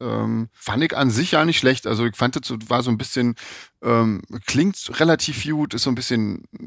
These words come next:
poppig, aber auch ein bisschen mit Kanten drin, das, also so musikalisch. Das finde ich ganz gut. Ähm, die, die Stimme ist jetzt nicht so mein, mein Fall, weil es einfach wirklich so eine,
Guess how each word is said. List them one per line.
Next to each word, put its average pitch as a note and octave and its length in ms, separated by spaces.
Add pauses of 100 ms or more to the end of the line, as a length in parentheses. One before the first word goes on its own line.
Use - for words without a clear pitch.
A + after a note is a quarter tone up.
poppig, - 480
aber B2 200
auch - 120
ein B2+ 80
bisschen B2+ 300
mit A2+ 160
Kanten C#3 400
drin, B2+ 280
das, - 200
also A2 180
so A2 80
musikalisch. A#2 760 (320)
Das A2+ 100
finde B2+ 160
ich A2+ 60
ganz A2 180
gut. - 320
Ähm, A#2 400
die, A2+ 140 (220)
die A#2 100
Stimme D#3+ 680
ist - 180
jetzt C#3 220
nicht - 80
so C3+ 100
mein, A#2 360
mein A2 240
Fall, B2+ 360
weil A#2+ 120
es A2+ 120
einfach A#2 320
wirklich A#2+ 220
so A#2+ 80
eine, A#2 220